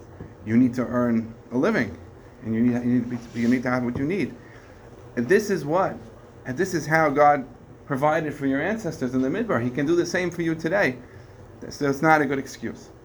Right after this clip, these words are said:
So, and he said, for example, also, on, for every one of us, Shabbos is such an example.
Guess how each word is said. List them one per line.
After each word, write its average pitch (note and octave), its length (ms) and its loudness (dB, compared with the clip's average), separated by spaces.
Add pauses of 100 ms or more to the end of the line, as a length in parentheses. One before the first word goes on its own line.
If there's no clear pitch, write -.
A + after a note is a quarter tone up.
(1200)
So, B2+ 360 2 (260)
and B2+ 120 2
he B2 100 2
said, E3+ 320 0 (120)
for D3 120 0
example, D#3+ 400 -2
also, D3+ 460 0 (280)
on, B2 280 0
for C3 180 -4
every D3 220 0
one E3+ 200 0
of A3 100 -4
us, C3 260 -6 (120)
Shabbos F3 480 0
is B2 120 -2
such B2+ 180 -6
an C#3 60 -4
example. G3 360 -8